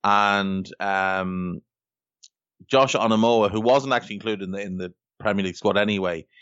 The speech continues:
he is injured allegedly, but it's an undisclosed injury, which leads me to think maybe he's not injured at all and he just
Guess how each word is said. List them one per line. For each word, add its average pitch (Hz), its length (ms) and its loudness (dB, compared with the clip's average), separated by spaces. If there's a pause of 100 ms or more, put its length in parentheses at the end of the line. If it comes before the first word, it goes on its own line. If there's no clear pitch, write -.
(220)
he 170 280 2
is 135 200 2 (120)
injured 123 440 0
allegedly, 98 520 -4
but 95 100 -8
it's 92 100 -12
an 110 140 -6
undisclosed 117 840 -2
injury, 90 500 -8 (540)
which 110 240 -6
leads 131 300 0
me 117 120 -2
to 104 100 -4
think 101 300 -2 (800)
maybe 113 280 -2
he's 98 100 -6
not 104 160 -2
injured 92 240 -4
at 92 140 -2
all 95 240 2
and 87 80 -10
he 87 80 -10
just 92 180 -10